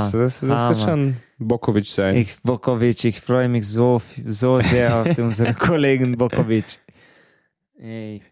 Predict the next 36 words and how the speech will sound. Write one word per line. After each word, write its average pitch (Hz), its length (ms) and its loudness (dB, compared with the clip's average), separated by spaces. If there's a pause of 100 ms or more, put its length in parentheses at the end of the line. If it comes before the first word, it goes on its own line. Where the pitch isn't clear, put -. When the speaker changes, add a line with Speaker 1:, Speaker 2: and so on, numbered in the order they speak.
(180)
Speaker 2:
Richtig 120 340 2
Jalovic, 107 460 2
Bokovic. 107 480 2
Speaker 1:
Ui, 156 60 -16
das 165 260 -4
wird 117 140 0
gut 123 180 2
sein. 113 160 0
Speaker 2:
Stabilovic, 127 640 0
es - 220 -2
wird 135 120 0
Stabilovic. 117 560 2
Speaker 1:
Das 123 160 0
wird 120 120 2
so 123 280 2
gut 113 200 0
sein. 120 220 0
Speaker 2:
Und, 120 80 4
Speaker 1:
Leute, 131 380 0
Speaker 2:
ähm, 113 220 4
Speaker 1:
Leute, 123 320 0
wenn 117 140 2
ihr 113 120 4
da, 110 300 -2
da 71 200 -10
einfach 117 360 -2
diese, 107 380 0
dieses, 104 540 -2 (840)
aber 113 260 -2 (360)
jetzt - 300 0 (340)
ohne 127 360 2 (100)
Lügen 117 420 4
und 104 220 2
ohne 113 280 2
etwas 101 360 -2
übertreiben. 98 680 -2